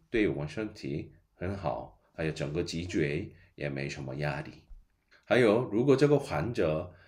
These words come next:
腰椎或者颈椎有问题的话，需要治疗那个地方。还有一个是需要避开过度的运动或者劳动，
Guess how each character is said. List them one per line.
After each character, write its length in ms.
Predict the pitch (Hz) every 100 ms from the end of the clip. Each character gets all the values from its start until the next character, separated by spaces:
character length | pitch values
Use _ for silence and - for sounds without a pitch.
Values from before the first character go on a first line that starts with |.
| _
腰 300 | - 127 131
椎 320 | 131 69 71
或 120 | 85
者 120 | 107 101
颈 340 | - 78 85
椎 220 | 123 127
有 100 | 80
问 240 | 73 107 135
题 140 | 87
的 120 | 71
话， 360 | 85 131 151 - _ _
需 240 | - - 139
要 140 | 98
治 160 | 90 110
疗 240 | 80 73
那 120 | 78
个 120 | 92 71
地 160 | 76
方。 360 | - 76 - _ _ _ _ _ _ _
还 140 | -
有 80 | 139
一 40 | 123
个 120 | 101
是 280 | - 123 123
需 220 | - 139
要 160 | 123
避 300 | 110 - 139
开 340 | 135 - 127 131
过 320 | - 156 156
度 100 | 143
的 120 | 90 78
运 240 | 104 117 117
动 360 | 117 92 - _
或 160 | 104
者 340 | 82 82 101 -
劳 340 | 65 67 -
动， 300 | - 82 -